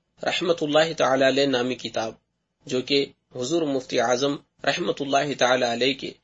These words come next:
अहवाल और करामतों पर मुश्तमिल है, जिसके मुसन्निफ अशरफुल फुकहा मुफ्ती आजम महाराष्ट्र हजरत अल्लामा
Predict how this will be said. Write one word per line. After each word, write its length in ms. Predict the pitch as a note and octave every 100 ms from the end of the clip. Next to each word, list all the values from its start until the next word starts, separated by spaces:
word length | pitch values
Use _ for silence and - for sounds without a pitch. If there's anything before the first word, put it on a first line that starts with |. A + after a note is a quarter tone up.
| _
अहवाल 520 | - A#2+ A#2 B2+ C#3 - _ _ _ -
और 160 | B2 -
करामतों 540 | B2 B2+ C3+ B2+ C3+
पर 160 | F3 E3+
मुश्तमिल 480 | C3 - B2+ A#2 A2+
है, 260 | A2+ A#2 _ _ _ _ _ -
जिसके 320 | B2+ B2 C3
मुसन्निफ 580 | A2+ A2+ C3 C#3+ D3+ - _ _ -
अशरफुल 480 | C#3+ E3+ E3+ G3
फुकहा 580 | E3+ D3+ - B2+ A#2+ - _ _ -
मुफ्ती 320 | C3 - D3
आजम 400 | C#3 C3 A#2+ D#3
महाराष्ट्र 720 | D#3 A#2+ A#2+ B2+ B2 - A2+ A2+ _ _ _ _ B2
हजरत 300 | B2+ C#3+ C#3
अल्लामा 600 | B2 C3+ C#3+ C#3+ D3